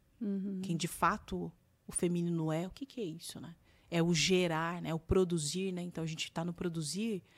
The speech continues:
Speaker 2: totalmente fora da raiz da palavra. Porque produzir, o que que é produzir? Dentro do nosso contexto.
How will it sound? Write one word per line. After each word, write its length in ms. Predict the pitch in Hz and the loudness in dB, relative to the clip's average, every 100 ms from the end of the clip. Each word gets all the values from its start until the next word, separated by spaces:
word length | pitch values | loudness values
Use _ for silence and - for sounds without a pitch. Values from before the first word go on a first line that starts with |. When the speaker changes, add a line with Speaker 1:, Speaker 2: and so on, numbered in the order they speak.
| - - - _ | -20 -20 -20 _
Speaker 2:
totalmente 560 | - 226 262 262 269 - | -2 0 2 2 0 -2
fora 420 | - - 233 254 | -6 -4 -2 -2
da 80 | 247 | -2
raiz 200 | 226 233 | 0 2
da 120 | 214 | 0
palavra. 520 | 214 214 190 190 170 160 - - _ - - - - | -2 -4 -4 -6 -8 -10 -14 -20 _ -20 -20 -20 -6
Porque 200 | - 214 | 0 2
produzir, 540 | 233 262 226 180 226 | 4 4 4 2 2
o 20 | 247 | 2
que 120 | 285 | 2
que 80 | 294 | 0
é 40 | |
produzir? 560 | 269 233 208 185 165 143 _ _ _ _ _ _ _ - - | 4 4 4 0 0 -4 _ _ _ _ _ _ _ -20 -4
Dentro 280 | 185 185 196 | 2 2 4
do 80 | 190 | 2
nosso 240 | 175 - | 2 -2
contexto. 640 | 185 165 156 147 - - | -4 -6 -6 -6 -10 -14